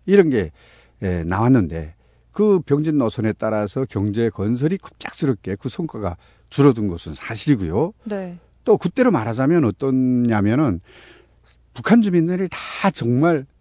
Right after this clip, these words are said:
Speaker 1: 순진, 뭐, 그야말로 순진, 뭐, 순진무쌍하다고 말할 수 있을 만큼 그렇게 순진했었어요. 그러니까 그 주민들은 어떻게 생각했냐. 자기 대에는 죽을 고생을 하더라도 정말 자식 대만큼은 잘 살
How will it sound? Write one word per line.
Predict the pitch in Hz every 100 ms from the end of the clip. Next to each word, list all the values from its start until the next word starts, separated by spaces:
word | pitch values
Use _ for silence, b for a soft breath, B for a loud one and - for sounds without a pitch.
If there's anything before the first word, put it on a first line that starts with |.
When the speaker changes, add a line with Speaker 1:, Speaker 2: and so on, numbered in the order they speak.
| _
Speaker 1:
순진, | - - 226 202 135 85 80 _ _ _ _ _
뭐, | 107 104 90 98 _ -
그야말로 | 123 165 175 175 190
순진, | - - 185 143 85 87 _
뭐, | - 123
순진무쌍하다고 | - 127 117 113 95 - 143 131 113 104
말할 | 90 107
수 | 104 165
있을 | 117 120
만큼 | 113 101 95 180 220 b b b b
그렇게 | - 151 165
순진했었어요. | - 139 131 107 - 101 87 80 113 87 b b b b b
그러니까 | - 220 214 196 131 117
그 | - 165
주민들은 | 180 135 165 151 156
어떻게 | 113 104 139
생각했냐. | 107 92 95 95 87 69
자기 | - - 98 151
대에는 | 196 160 170
죽을 | - 180 233
고생을 | - - 160 165
하더라도 | 160 151 104 95 120 87 113 110 b b
정말 | - 151 175 113
자식 | - 110 113 208 -
대만큼은 | 285 226 - - 156 156 151
잘 | - - - 165
살 | - 113